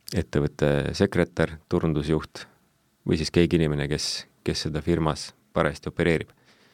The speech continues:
See on andnud neile võimaluse ka teha ka rohkem materjali, kui nad on seda teinud varem. Mis on ühest küljest ka minu jaoks natuke positiivne nähtus, et see annab minu tööle teatud väärtuse, ütleme, kui me räägime Eesti turust.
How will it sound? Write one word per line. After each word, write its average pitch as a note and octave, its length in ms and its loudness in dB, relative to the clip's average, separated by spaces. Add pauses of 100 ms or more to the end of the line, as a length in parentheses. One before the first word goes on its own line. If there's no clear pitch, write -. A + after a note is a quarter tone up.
(320)
See - 140 -4
on F2 100 4
andnud A2 200 2
neile F2 200 0
võimaluse F2 540 0
ka D#2+ 380 -2 (520)
teha F2 240 0
ka D2+ 200 0
rohkem D#2+ 500 0 (200)
materjali, D#2 480 0 (600)
kui E2 160 -2
nad D#2 160 0
on D#2+ 140 0
seda D#2+ 200 -4
teinud E2+ 260 0
varem. G2 260 0 (600)
Mis F#2 160 2
on G2+ 80 4
ühest A2+ 400 0 (120)
küljest G2 280 2
ka E2+ 120 0
minu G2 180 4
jaoks E2+ 220 0
natuke F2 280 -4
positiivne F#2 560 2
nähtus, E2+ 460 -2 (300)
et E2 280 0
see E2 300 0
annab F2+ 340 2
minu F#2 180 2
tööle F#2+ 440 2 (180)
teatud E2 320 -2
väärtuse, D#2 460 -2 (540)
ütleme, D2+ 260 -4
kui E2 100 2
me D#2+ 80 4
räägime D#2 300 0
Eesti D#2 220 -4
turust. - 340 -2